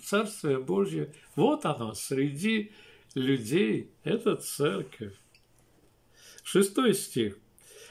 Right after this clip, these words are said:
"А вы презрели бедного". Слово "презрели", а, атимадзо, тимео, это ценность, а отрицание.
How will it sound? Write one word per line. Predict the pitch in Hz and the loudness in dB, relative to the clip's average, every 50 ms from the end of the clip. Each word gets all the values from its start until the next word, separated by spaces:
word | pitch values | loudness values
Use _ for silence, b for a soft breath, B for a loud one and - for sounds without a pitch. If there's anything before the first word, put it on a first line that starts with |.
| B B B | B B B
"А | 139 143 | 2 4
вы | 151 165 196 277 302 226 | 4 6 6 6 6 6
презрели | - - 269 277 269 202 180 208 202 214 208 208 202 196 190 175 160 156 | 6 6 6 6 6 6 6 6 8 10 10 10 10 8 8 6 6 4
бедного". | 143 127 120 139 139 135 131 117 104 101 110 110 107 104 104 101 | 4 2 2 6 6 6 6 4 2 -2 -4 -4 -4 -4 -4 -6
Слово | 95 - - 190 208 220 208 202 | -6 -4 2 4 4 6 4 2
"презрели", | 196 - 190 185 202 190 175 175 202 220 233 240 240 214 165 143 123 110 101 - - B B B B B B B B B B B B B | 2 2 2 2 4 4 2 2 0 0 2 2 2 4 4 4 4 4 0 -4 -10 B B B B B B B B B B B B B
а, | - 139 135 127 120 120 - - - 170 | -4 -2 0 2 0 0 0 2 0 0
атимадзо, | 190 190 - - 226 226 226 226 220 208 185 151 117 107 101 101 104 98 98 110 117 - _ _ _ _ _ _ _ _ | 0 0 -2 -4 -4 -2 2 2 4 4 4 2 0 -4 -8 -6 -6 -6 -6 -6 -8 -10 _ _ _ _ _ _ _ _
тимео, | - - - - 262 254 262 247 233 156 120 104 110 107 110 110 110 - - - - _ b b b b b b b | -12 -8 -4 -2 0 0 0 -2 -2 -2 0 0 -2 -4 -6 -8 -10 -12 -14 -16 -20 _ b b b b b b b
это | - - 170 170 - - 190 185 185 180 - | 0 0 0 0 0 2 2 4 4 2 0
ценность, | - - - - - 202 208 196 147 117 98 90 104 107 - - - - _ - | -2 -6 -8 -2 2 4 4 4 4 0 -4 -8 -8 -8 -10 -14 -18 -18 _ 0
а | - 247 254 240 180 131 - - _ _ _ - | 2 4 4 4 2 0 -2 -8 _ _ _ -2
отрицание. | 156 147 147 - 180 175 190 190 - - - 196 196 190 165 135 104 98 95 104 110 117 117 139 147 | -2 -2 0 0 0 0 0 -2 -4 -4 -2 0 0 2 0 0 -2 -6 -8 -10 -10 -12 -14 -16 -18